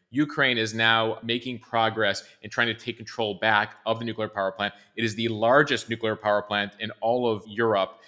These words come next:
Russia and Ukraine are accusing one another of escalating artillery attacks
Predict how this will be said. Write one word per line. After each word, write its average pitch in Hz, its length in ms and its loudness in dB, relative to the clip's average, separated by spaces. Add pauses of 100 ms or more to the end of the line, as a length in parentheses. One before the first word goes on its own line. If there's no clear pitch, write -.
(160)
Russia 147 320 0
and 135 140 -2
Ukraine 127 260 -2
are 107 120 0
accusing 147 420 -8
one 120 100 -4
another 107 280 0
of - 180 -2
escalating 139 560 -4
artillery 120 580 -4
attacks 95 460 -8